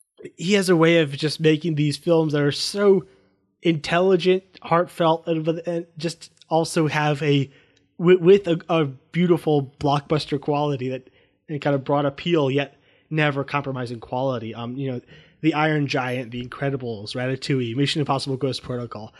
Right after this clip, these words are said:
His filmography is, is all, like, absolute hits. Uh, this was a film that I was really excited for, and,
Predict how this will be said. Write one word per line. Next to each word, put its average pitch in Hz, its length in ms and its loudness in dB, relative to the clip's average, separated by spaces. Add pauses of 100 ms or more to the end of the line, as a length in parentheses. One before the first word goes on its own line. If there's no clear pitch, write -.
(160)
His 196 160 2
filmography 165 720 2
is, 135 160 -2
is 165 300 0
all, 165 480 0 (260)
like, 143 220 -6
absolute 156 800 -2
hits. - 520 -4 (560)
Uh, 175 140 0 (160)
this 190 260 4
was 190 140 0
a 160 60 -2
film 160 180 0
that 147 140 0
I 143 60 2
was 135 180 0
really 180 260 4
excited 147 320 0
for, 127 140 -4
and, 131 320 -6